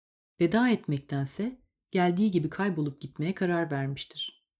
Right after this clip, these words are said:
Ne eksik ne fazla. Üç dört vagon ilerledikten sonra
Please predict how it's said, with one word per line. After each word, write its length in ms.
Ne 100
eksik 580
ne 80
fazla. 560
Üç 220
dört 220
vagon 220
ilerledikten 720
sonra 540